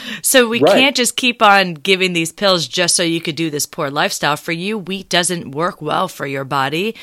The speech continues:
Speaker 1: So
Speaker 2: Mm-hmm.
Speaker 1: perhaps avoid it, continue avoiding it, and you could still, if you want to, take this probiotic just to optimize your health. I mean, you could use it for that, but not the excuse to just go back to eating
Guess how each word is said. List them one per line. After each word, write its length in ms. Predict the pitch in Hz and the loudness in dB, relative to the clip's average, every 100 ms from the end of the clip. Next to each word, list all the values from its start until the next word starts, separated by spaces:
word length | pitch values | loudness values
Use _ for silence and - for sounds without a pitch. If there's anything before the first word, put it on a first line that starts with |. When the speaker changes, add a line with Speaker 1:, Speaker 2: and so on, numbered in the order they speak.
| - - | -18 -8
Speaker 1:
So 380 | - 220 185 175 | -2 2 4 2
Speaker 2:
Mm-hmm. 100 | 180 | 0
Speaker 1:
perhaps 420 | 196 185 185 - - | 0 4 2 2 -6
avoid 460 | 165 143 180 226 | -4 0 0 2
it, 180 | 151 190 | 0 -2
continue 320 | 165 - 226 | -6 -4 -2
avoiding 300 | 208 165 170 | 0 -2 0
it, 160 | 170 165 | -4 -4
and 240 | 214 254 294 | -4 -4 -4
you 80 | |
could 200 | 262 247 | -6 -2
still, 300 | - - 269 | -2 0 0
if 140 | 262 - | 0 -2
you 120 | 175 | -4
want 240 | 160 233 | -2 -2
to, 120 | 226 165 | -2 -4
take 220 | 175 160 | -6 -4
this 140 | 156 | -6
probiotic 760 | - 175 151 147 165 208 165 165 | -6 -6 -4 -2 0 2 0 -2
just 220 | 196 - | -2 -2
to 60 | 190 | -2
optimize 680 | 180 175 - 160 147 143 | -2 -4 -4 -4 -4 -4
your 120 | 135 131 | -6 -4
health. 320 | 180 160 - | -4 -6 -8
I 60 | |
mean, 180 | 170 175 | -8 -6
you 80 | 165 | -6
could 240 | 170 156 | -6 -6
use 180 | 185 185 | -6 -4
it 240 | 160 147 - - - - | -2 -4 -10 -20 -20 -10
for 200 | 151 139 | -6 0
that, 260 | 185 208 | 2 2
but 100 | 165 | 0
not 300 | 170 170 147 | 0 0 0
the 100 | 165 | -4
excuse 500 | 143 - - 170 156 - | -6 -6 -4 -4 -6 -6
to 120 | 147 | -6
just 220 | 147 131 | -6 -4
go 160 | 147 143 | -6 -4
back 300 | 143 147 - | -4 -4 -8
to 100 | 120 | -10
eating 460 | 143 151 127 139 | -8 -6 -8 -10